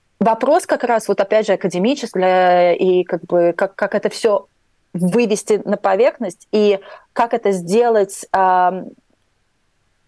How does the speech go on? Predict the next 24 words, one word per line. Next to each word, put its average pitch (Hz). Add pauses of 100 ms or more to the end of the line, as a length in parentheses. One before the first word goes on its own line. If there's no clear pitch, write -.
(320)
как 277
вот 277
этот 233
вот 185
большой 220
нарратив 202
политический, 226
который 190
достаточно 175
такой 180
разделяющий, 180 (320)
и 226
вот 214
этот 233
вот, 190
а, 65
а, - (240)
каждодневные 202
практики, 190 (540)
а, 165
межэтнические 190
практики, - (520)
как 226
это 208